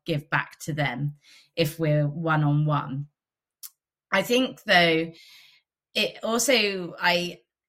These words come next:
it also depends on my audience, because when I, Medics for Rare Diseases is, faces medical professionals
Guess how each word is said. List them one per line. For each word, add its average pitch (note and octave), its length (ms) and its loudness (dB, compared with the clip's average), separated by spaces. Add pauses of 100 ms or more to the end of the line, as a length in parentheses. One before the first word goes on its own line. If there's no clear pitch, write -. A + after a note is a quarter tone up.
(360)
it G#3+ 160 -8
also B3 280 2
depends G3+ 560 -4 (140)
on E3 440 -2
my E3 200 -2
audience, D3 720 -6 (180)
because D3+ 800 -2 (380)
when G3+ 360 2
I, A3 480 -2 (400)
Medics B3 400 0
for G#3 80 -10
Rare F#3 180 4
Diseases E3 640 -4 (120)
is, D#3 380 0
faces E3 440 0
medical D3+ 360 -4
professionals - 680 -10